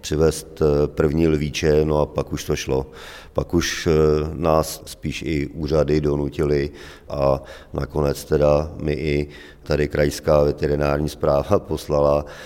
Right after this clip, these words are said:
přihlášku na školu, protože musíte mít tomu odborný vzdělání, takže jsem si v určitým věku musel ještě dodělat teda školu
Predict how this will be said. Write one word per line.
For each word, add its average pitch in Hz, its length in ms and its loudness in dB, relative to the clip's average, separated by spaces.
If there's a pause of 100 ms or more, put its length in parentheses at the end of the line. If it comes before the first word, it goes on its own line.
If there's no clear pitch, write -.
(260)
přihlášku 76 920 2
na 78 180 2
školu, 76 440 2
protože 76 500 -2
musíte 73 460 -4
mít 71 160 -2
tomu 73 220 -2
odborný 71 600 0
vzdělání, 73 720 2 (260)
takže 73 280 0
jsem 78 220 0
si 78 240 2
v - 160 -12
určitým 80 480 -2
věku 78 320 0
musel 73 380 0
ještě 73 260 -2
dodělat 73 420 2
teda 76 340 2 (420)
školu 78 640 2